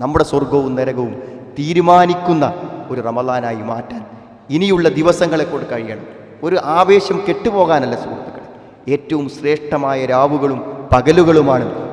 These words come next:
ഇനി വരാൻ പോകുന്നത് എന്ന പ്രതീക്ഷയോടുകൂടെ നമ്മൾ എന്ത് ചെയ്യണം?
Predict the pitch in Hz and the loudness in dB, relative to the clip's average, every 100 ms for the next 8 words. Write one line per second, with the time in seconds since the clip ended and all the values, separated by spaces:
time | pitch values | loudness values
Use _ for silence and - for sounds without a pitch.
0 | - 135 131 127 143 170 170 165 156 151 | -6 -4 0 2 4 2 0 -2 0 0
1 | 143 135 135 135 135 123 170 - 160 139 | -2 -2 -2 -2 -4 -6 -6 -4 -4 -4
2 | 123 123 117 107 - - - 113 117 117 | -4 -6 -10 -12 -18 -20 -16 -12 -8 -8
3 | 113 117 - 113 107 | -10 -12 -12 -10 -12